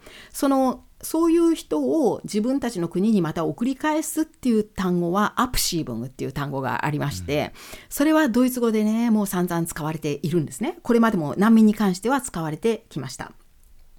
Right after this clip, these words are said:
Speaker 1: で、この、えー、アウスバイズングっていう単語にしても、アプシーブングっていう単語にしても、やっぱり、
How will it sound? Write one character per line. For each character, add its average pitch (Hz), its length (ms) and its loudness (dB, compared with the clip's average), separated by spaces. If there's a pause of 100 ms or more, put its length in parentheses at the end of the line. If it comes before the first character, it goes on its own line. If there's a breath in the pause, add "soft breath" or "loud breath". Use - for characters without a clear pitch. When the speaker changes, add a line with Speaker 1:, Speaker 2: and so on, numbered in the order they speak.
(160)
Speaker 1:
で、 165 120 -2
こ 190 120 0
の、 208 160 2 (440 loud breath)
え 160 420 2
ー、 - 80 -8
ア 202 140 4
ウ 320 80 4
ス 294 160 -4
バ 202 160 2
イ 170 80 0
ズ 143 120 -8
ン 139 60 -6
グ 135 60 -6
っ - 20 -8
て 139 160 -8
い 143 40 -4
う - 20 -6
単 143 160 -8
語 143 100 -8
に 143 100 -6
し - 40 -12
て 135 140 -8
も、 139 180 -8
ア 254 120 -2
プ 254 100 -12
シ 208 220 -4
ー 156 40 -4
ブ 143 80 -6
ン 139 100 -8
グ 131 80 -8
っ - 20 -12
て - 200 -12
い 139 40 -6
う 147 120 -10
単 156 260 -6
語 147 80 -4
に 147 140 -2
し - 40 -12
て 190 80 -8
も、 170 100 0
や 156 80 -2
っ 165 60 -8
ぱ - 120 0
り、 262 200 4